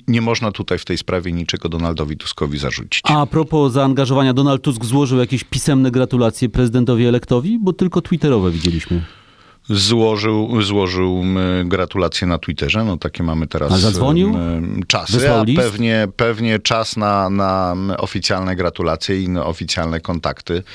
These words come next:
Speaker 1: przyjdzie w momencie, m, oficjalnego objęcia urzędu przez, e, pana prezydenta elekta.
Speaker 2: Panie starszy doradca, czy ma pan przekonanie, że
Speaker 1: Na pewno,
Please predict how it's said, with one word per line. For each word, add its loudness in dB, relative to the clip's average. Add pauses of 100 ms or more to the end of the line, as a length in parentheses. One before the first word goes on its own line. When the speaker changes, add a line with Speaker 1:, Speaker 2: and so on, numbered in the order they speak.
(360)
Speaker 1:
przyjdzie -2
w -6
momencie, -2 (140)
m, -4 (120)
oficjalnego -4
objęcia -2
urzędu -4
przez, -6 (240)
e, -6
pana -6
prezydenta -6
elekta. -8 (180)
Speaker 2:
Panie 2
starszy -2
doradca, 0
czy -4
ma 2
pan 2
przekonanie, 2
że 2
Speaker 1:
Na 2
pewno, -2